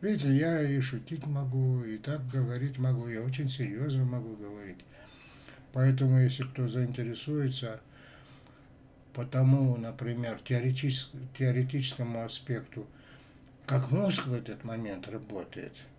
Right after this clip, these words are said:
во время разгрузки, я отвечу на эти вопросы. Вот это Zoom, он позволит, э,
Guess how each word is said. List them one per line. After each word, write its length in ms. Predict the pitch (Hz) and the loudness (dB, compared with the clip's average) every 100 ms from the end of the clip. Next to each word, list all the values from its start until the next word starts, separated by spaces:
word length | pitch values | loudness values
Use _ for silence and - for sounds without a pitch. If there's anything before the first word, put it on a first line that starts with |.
| - - - | -20 -20 -6
во 80 | 113 | -2
время 320 | 120 113 110 | 0 -2 -4
разгрузки, 580 | 101 95 90 90 - - | -8 -10 -12 -12 -12 -6
я 220 | 127 180 | -4 -4
отвечу 480 | 190 165 165 135 143 | -4 -4 -4 -4 -4
на 220 | 139 135 | 0 0
эти 160 | 131 131 | 0 -2
вопросы. 640 | 127 123 127 113 - 107 - - - - - - - - | -2 -4 -10 -10 -10 -12 -14 -20 -20 -20 -20 -20 -20 -8
Вот 160 | 127 135 | -6 -2
это 200 | 131 139 | -2 2
Zoom, 420 | 131 196 190 131 | 2 4 2 4
он 140 | 131 131 | 2 0
позволит, 640 | 165 139 131 104 95 92 | -2 0 0 -2 -6 -10
э, 300 | 107 104 101 | -10 -10 -12